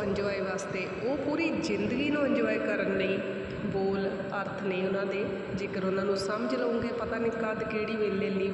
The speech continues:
ਉਸ ਪਰਮਾਤਮਾ ਦੇ ਨਾਲ ਜੁੜ ਜਾਵੇ ਤੇ ਮਾਲਕ ਦੀ ਕਿਰਪਾ ਹੋ ਜਾਵੇ। ਉਹ ਤਾਂ ਵੈਸੇ ਵੀ ਤੁਸੀਂ ਘਰ ਵਿੱਚ ਕੰਮ ਕਾਰ ਕਰਦੇ ਵੀ ਵੀਡੀਓ ਜਲਦੀ ਛੱਡ ਕੇ ਕਰੀ ਜਾਓ, ਤਾਂ ਵੀ ਉਹਦਾ ਫਾਇਦਾ ਹੀ ਫਾਇਦਾ ਹੈ ਜੀ। ਸੋ ਮਾਲਕ ਦੀ ਤਰਫ ਧਿਆਨ ਜੁੜਿਆ ਰਹਿੰਦਾ ਹੈ।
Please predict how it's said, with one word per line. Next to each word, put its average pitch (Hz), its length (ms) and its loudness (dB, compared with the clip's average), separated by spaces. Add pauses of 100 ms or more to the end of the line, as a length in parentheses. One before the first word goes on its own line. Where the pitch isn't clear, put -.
(120)
ਉਸ 185 160 -2
ਪਰਮਾਤਮਾ 185 680 -2
ਦੇ 254 100 0
ਨਾਲ 220 240 0
ਜੁੜ 185 200 0
ਜਾਵੇ 185 360 0 (480)
ਤੇ 262 80 0
ਮਾਲਕ 220 380 0
ਦੀ 185 240 0
ਕਿਰਪਾ 185 340 -2
ਹੋ 180 120 0
ਜਾਵੇ। 165 340 0 (400)
ਉਹ 220 60 0
ਤਾਂ 214 120 -2
ਵੈਸੇ 214 360 -2
ਵੀ 240 120 0
ਤੁਸੀਂ 226 340 -2
ਘਰ 202 200 -2
ਵਿੱਚ 185 300 -2
ਕੰਮ 196 280 -2
ਕਾਰ 196 180 -2
ਕਰਦੇ 196 400 -2
ਵੀ 208 180 -2
ਵੀਡੀਓ 208 600 0
ਜਲਦੀ 190 340 0
ਛੱਡ 190 300 -2 (100)
ਕੇ 202 160 0 (320)
ਕਰੀ 202 200 -2
ਜਾਓ, 208 300 0 (100)
ਤਾਂ 202 120 0
ਵੀ 220 160 2
ਉਹਦਾ 208 240 2 (180)
ਫਾਇਦਾ 190 240 -2
ਹੀ 202 180 0
ਫਾਇਦਾ 208 280 -2
ਹੈ 208 180 0
ਜੀ। 240 200 -2 (580)
ਸੋ 214 280 0
ਮਾਲਕ 208 400 0
ਦੀ 226 100 0
ਤਰਫ 226 280 -2 (120)
ਧਿਆਨ 202 280 0
ਜੁੜਿਆ 196 260 2
ਰਹਿੰਦਾ 202 280 0
ਹੈ। 240 200 0